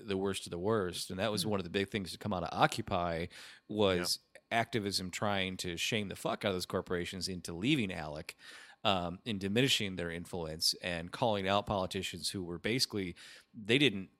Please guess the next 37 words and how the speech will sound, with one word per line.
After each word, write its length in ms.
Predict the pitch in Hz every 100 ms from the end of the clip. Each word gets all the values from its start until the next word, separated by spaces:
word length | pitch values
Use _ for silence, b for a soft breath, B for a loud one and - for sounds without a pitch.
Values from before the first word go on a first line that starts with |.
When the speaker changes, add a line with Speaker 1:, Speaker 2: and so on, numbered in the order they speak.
| _
Speaker 1:
you 140 | -
know, 180 | 92 80
if 180 | 104 95
you 60 | 104
look 160 | 120
at 60 | 107
a 20 |
lot 180 | 98 98
of 60 | 90
state 200 | - 101
legislatures, 640 | 104 135 107 95 85 90 - B B B _ -
every 280 | 139 127 113
Republican 640 | 104 - 113 107 101 90
bill 460 | 123 131 90 85 -
is 240 | 104 87
written 280 | 95 101 104
by 200 | 87 85
alec, 440 | 92 104 67 - - -
you 140 | - 87
know, 140 | 82
like, 180 | 82 95
they're 120 | 110
not 200 | 123 147
<laughs> 80 | 143
even 320 | 165 123 147
pretending 720 | - 110 - 120 123 85 85 B B B
to 100 | -
not 320 | 101 98 98 98
be 320 | 92 87 85
writing 360 | 98 98 98 87
all 180 | 87
the 60 | 80
legislation 540 | 87 85 107 143 -
at 60 | 80
that 160 | 82 80
Speaker 2:
Yeah. 160 | 98
Speaker 1:
point. 80 | 90